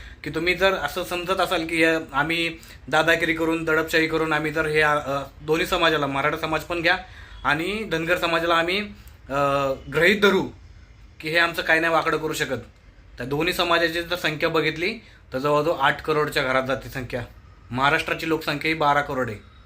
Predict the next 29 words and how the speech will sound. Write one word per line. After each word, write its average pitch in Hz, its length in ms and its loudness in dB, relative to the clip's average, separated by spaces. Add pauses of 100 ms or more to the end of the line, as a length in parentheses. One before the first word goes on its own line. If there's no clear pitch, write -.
(960)
बारा 135 260 4
ते 143 180 -6
तेरा 143 180 2
करोड 143 240 -4
महाराष्ट्राची 143 560 -2
लोकसंख्या 143 440 -2
आहे. 165 60 -4
त्याच्या, 156 240 0
त्याच्यामध्ये 156 420 -2
दोन्ही 156 220 0
समाजाची 160 400 0
संख्या 160 380 0 (340)
सात 165 100 4 (140)
ते 185 60 4
आठ 175 220 4
करोड 170 240 0
समाजात 165 380 0 (320)
लो-, 160 220 2
लोकसंख्येमध्ये 165 580 0
जाते. 135 340 -2 (680)
तुम्ही 160 180 -6
कुठल्या 165 300 2
आविर्भावात 156 420 2
जगताय 139 380 -2
की 139 140 -4
यार 139 200 2
दोन्ही 147 280 -2
समाजाला 143 420 0
आम्ही 147 380 -2